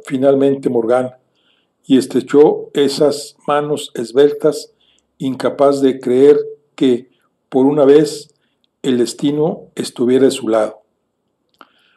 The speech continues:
Aquella noche, como tantas otras esposas, Morgana tuvo que asistir a un marido ebrio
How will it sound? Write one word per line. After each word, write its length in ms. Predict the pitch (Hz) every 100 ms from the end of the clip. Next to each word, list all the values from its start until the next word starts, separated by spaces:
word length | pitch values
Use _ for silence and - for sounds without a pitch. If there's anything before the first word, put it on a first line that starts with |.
| _ _ _ -
Aquella 340 | - - 147
noche, 680 | 147 139 151 - 165 156 - _ _ _ _ _
como 320 | - 139 123 120
tantas 500 | 143 147 - 147 -
otras 320 | - 139 143
esposas, 840 | 139 - - 135 139 151 147 - _ _ _ _ _ -
Morgana 680 | 131 120 127 139 147 139 - -
tuvo 240 | 143 147
que 140 | 143 143
asistir 760 | 139 - - - 135 147 - _ _ _ _ _ _ -
a 80 | 127
un 200 | 135 147
marido 360 | 139 143 139
ebrio 360 | 139 147 147